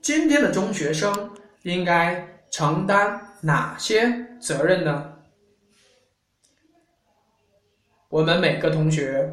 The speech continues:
都要有负责任的心态，成为负责任的社会公民。最后啊，我们来进行一个课堂小结。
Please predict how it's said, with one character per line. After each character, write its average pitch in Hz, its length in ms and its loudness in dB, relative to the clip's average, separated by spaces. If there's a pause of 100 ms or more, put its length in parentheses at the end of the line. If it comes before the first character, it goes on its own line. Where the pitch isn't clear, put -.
(320)
都 165 140 4
要 160 180 8
有 127 360 0
负 175 200 -6
责 - 200 -4
任 180 140 0
的 156 80 0
心 160 220 -4
态， 175 280 -2 (640)
成 156 280 0
为 156 360 2 (320)
负 185 280 0
责 151 240 2
任 175 240 6
的 - 580 -4
社 - 380 -2
会 143 120 -2
公 156 220 0
民。 123 260 -2 (1040)
最 160 160 -2
后 156 160 6
啊， - 320 -2 (220)
我 143 100 -12
们 139 80 -4
来 143 120 -2
进 160 180 0
行 151 200 -2
一 151 40 -4
个 151 100 0
课 160 220 0
堂 151 160 -2
小 - 280 -4
结。 123 300 -12